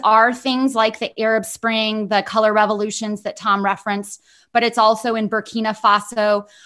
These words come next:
A lot of authoritarian incumbents, and even if they're not being directly ousted by protests, it's protests that are triggering elections then that remove incumbents or trigger some of the civil wars like Gaddafi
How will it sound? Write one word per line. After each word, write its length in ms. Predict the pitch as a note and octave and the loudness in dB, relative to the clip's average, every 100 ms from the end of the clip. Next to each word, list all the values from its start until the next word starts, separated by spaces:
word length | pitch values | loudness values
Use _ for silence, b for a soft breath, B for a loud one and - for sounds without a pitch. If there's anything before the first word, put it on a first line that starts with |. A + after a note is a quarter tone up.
| B - | B -2
A 80 | A3+ | 2
lot 400 | A3+ A#3+ C4 C4 | 6 6 6 4
of 80 | C4+ | -2
authoritarian 640 | C#4 C4 A#3 A#3 A#3 A3+ | 0 -2 -2 -2 -4 -4
incumbents, 380 | A#3 A3+ A3 A3 | -6 -4 -4 -4
and 120 | A3 | -2
even 220 | C4+ C#4 | 0 2
if 140 | C#4+ D4 | 0 0
they're 140 | B3+ | -2
not 280 | A3 A3 - | 0 0 -2
being 200 | A#3 G#3 | -4 -2
directly 540 | G#3 F#3+ G#3 A#3 A#3 G3 | -2 2 2 2 -8 -2
ousted 380 | G3+ G3+ G#3 F#3 | -2 -2 -8 -4
by 160 | F#3 | -4
protests, 880 | F#3 C4+ C#4+ C#4+ F#3+ F#3+ - - - | -4 -2 -2 -2 -4 -4 -12 -20 -12
it's 180 | A3 G#3+ | -12 -12
protests 640 | - C4 C4 C4 B3 A3+ - | -8 -2 0 0 -2 -2 -4
that 140 | G#3 | -2
are 100 | G3 | -2
triggering 640 | - C4+ B3 A#3+ A3+ G#3+ - | -2 -2 -2 -2 -2 -4 -6
elections 720 | F3+ G3 G3+ - B3 B3+ B3 | -2 0 -2 -4 -2 -2 -4
then 260 | G#3 A#3+ A#3+ | 0 2 2
that 140 | A#3+ | 0
remove 340 | A#3 A#3+ B3 A#3+ | 0 2 2 0
incumbents 800 | B3 A#3 B3 B3 B3 - - b b b b b | -2 -2 -2 0 -4 -6 -16 b b b b b
or 360 | C4 B3+ B3+ B3 | 4 6 6 4
trigger 640 | B3 C4+ A3+ A#3+ A3 G#3+ B | 2 0 2 2 2 0 B
some 260 | - - A#3+ | -10 0 2
of 80 | A3+ | 2
the 60 | |
civil 420 | G#3+ - A3 G#3+ | -2 -2 0 0
wars 400 | F#3+ G#3+ F#3+ F3+ | 2 2 2 0
like 400 | F3+ F#3+ G3 - | 0 0 -2 -12
Gaddafi 800 | - G#3+ G#3 F#3 - F3+ D#3+ D#3 | -10 2 2 2 -2 -12 -10 -10